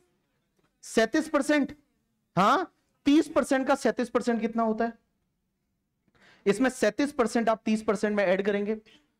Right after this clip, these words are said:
और जो भी इसकी आएगी, इस टोटल, इसमें चार परसेंट हेल्थ and एजुकेशन सेस ऐड कर दीजिए, कितना टैक्स आता है पता है? फ़ोर्टी टू पॉइंट सेवन फ़ोर फ़ोर परसेंट,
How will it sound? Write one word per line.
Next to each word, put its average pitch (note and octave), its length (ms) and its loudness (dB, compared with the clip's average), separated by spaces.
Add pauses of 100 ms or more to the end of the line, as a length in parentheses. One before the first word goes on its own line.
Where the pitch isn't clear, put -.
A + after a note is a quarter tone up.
(120)
और G#3+ 120 4
जो G#3+ 240 4
भी D4 180 2
इसकी C4+ 280 0
आएगी, A#3+ 260 4
इस - 280 -4
टोटल, G3+ 360 0
इसमें B3 240 -2
चार G#3 300 0
परसेंट A3 340 -2
हेल्थ F3 260 0
and A#3 140 0
एजुकेशन A3 460 -2
सेस A3 240 0
ऐड G#3+ 200 0
कर G#3 100 -2
दीजिए, G#3+ 340 -2 (340)
कितना A3 260 0
टैक्स A3+ 280 -4
आता G3 160 0
है G#3 60 0
पता A#3+ 140 -2
है? A#3+ 60 -2 (200)
फ़ोर्टी F3 380 -2
टू A3 280 0
पॉइंट A#3+ 360 -2 (960)
सेवन G3 480 -2
फ़ोर C4 420 0 (880)
फ़ोर F3 120 -2
परसेंट, B2+ 380 -14